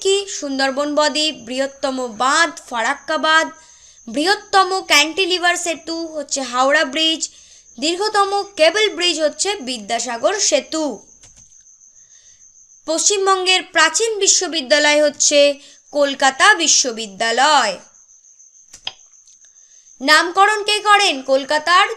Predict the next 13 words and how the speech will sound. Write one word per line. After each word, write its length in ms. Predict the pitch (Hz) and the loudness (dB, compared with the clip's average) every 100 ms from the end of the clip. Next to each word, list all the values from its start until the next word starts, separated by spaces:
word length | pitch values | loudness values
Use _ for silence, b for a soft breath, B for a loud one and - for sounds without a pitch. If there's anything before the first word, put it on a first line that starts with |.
| 240 | -2
জব 300 | 277 269 269 - | 0 0 -2 -4
চার্নক। 540 | 320 311 311 294 220 - - - | 2 2 2 -2 -2 -8 -20 -12
ইংরেজ 440 | 285 285 294 302 | -8 -2 0 0
ঐতিহাসিকেরা 840 | 277 262 269 277 262 262 262 269 349 415 | -2 -4 -6 -6 -6 -6 -4 -2 -2 -2
যাকে 300 | 285 226 - 330 | -4 -4 -6 -6
কলকাতার 680 | - 254 240 240 233 330 349 | -6 -8 -6 -8 -2 -4 -2
জনক 380 | 240 233 233 254 220 | -4 -4 -6 -8 -8
বলে 180 | 233 254 | -6 -2
আখ্যা 400 | 381 262 - - | 0 -2 -8 -12
দিয়েছেন। 540 | 240 269 277 - 330 269 214 _ B B B B B B B | -6 -6 -2 0 2 0 -4 _ B B B B B B B
উচ্চতম 500 | 339 339 427 427 415 440 | -8 -2 -2 -2 -4 -4
স্তম্ভ 480 | 440 - 320 359 392 | -6 -2 0 0 -4
কোনটা? 460 | 427 427 427 392 302 | -4 -4 -4 0 0